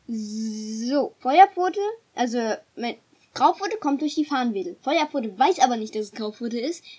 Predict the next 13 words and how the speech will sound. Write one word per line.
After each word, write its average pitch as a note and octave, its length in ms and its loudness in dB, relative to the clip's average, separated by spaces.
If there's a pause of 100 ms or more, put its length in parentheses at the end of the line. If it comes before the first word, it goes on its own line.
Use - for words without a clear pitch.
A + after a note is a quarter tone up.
klettert D#4 300 -2
auf C#4+ 120 -2
den C4 160 2
Baum B3+ 520 0 (100)
und D#4 360 4
greift C4 380 2 (200)
Graupfote B3 840 0 (160)
an. A#3+ 340 4 (760)
<laughs> A4 960 -6
Was? C4 640 -2 (240)
Irgendwie, E4+ 800 6 (120)
irgendwie, C#4+ 760 4
was? G#4 380 -4